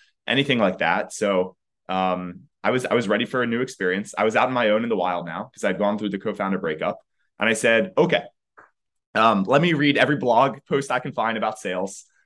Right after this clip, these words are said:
Let me read a book, uh, a couple books about sales." Uh, my favorite book was called The Challenger Sales Method. So I read all these books, read all these blog posts, and I'm like, "All right,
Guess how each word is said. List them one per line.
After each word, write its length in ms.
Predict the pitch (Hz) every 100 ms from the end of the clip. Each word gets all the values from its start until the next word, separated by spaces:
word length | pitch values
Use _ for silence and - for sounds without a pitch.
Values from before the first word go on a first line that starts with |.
| _
Let 120 | 123
me 100 | 139
read 240 | 120 131
a 20 | 139
book, 300 | 104 117 - -
uh, 260 | 104 101 95
a 80 | -
couple 160 | 131
books 240 | 104 117 120
about 260 | 107 101
sales." 440 | - 101 98 98 - _ _ -
Uh, 80 | 98
my 120 | 104
favorite 300 | 131 135 127
book 180 | 123 117
was 140 | 110
called 220 | - 107
The 40 | 98
Challenger 420 | - 104 107 98
Sales 300 | 104 95 92
Method. 380 | 90 90 98 - _ _
So 120 | -
I 20 |
read 160 | 110 170
all 80 | 151
these 160 | 139
books, 480 | 104 107 107 - - _ _
read 160 | 143
all 80 | 156
these 140 | 160 156
blog 280 | 113 113
posts, 500 | - 117 - - - _ _
and 360 | - 104 110 107
I'm 80 | 104
like, 180 | 104 110
"All 60 |
right, 200 | 185 151